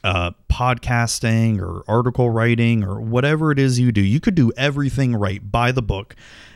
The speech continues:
and you could listen to other popular YouTubers or other popular creators and do everything they did, you know, but with your own brand and spin.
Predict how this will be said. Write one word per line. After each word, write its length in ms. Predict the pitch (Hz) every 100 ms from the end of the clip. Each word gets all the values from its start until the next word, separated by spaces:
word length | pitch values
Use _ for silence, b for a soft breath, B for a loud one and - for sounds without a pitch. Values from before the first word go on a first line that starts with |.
| B
and 300 | 110 101 98 - _ _ 117
you 240 | 117 156
could 240 | - 131
listen 500 | 113 123 139 151 139
to 320 | 127 139 127 110
other 300 | 113 127 120
popular 580 | 120 120 135 123 120
YouTubers 560 | 104 107 - 120 110 101
or 60 | 107
other 180 | 113
popular 440 | 107 120 - 120 120
creators 480 | - 101 104 101 101
and 120 | 98
do 160 | 101 - -
everything 520 | 151 165 156 151 123
they 200 | 113 120
did, 360 | 104 95 95 - B B B
you 80 | 139
know, 100 | 117
but 160 | 107 98
with 160 | 104
your 180 | 107 110
own 160 | 113 110
brand 280 | 107 101
and 100 | 95
spin. 440 | - 120 101 92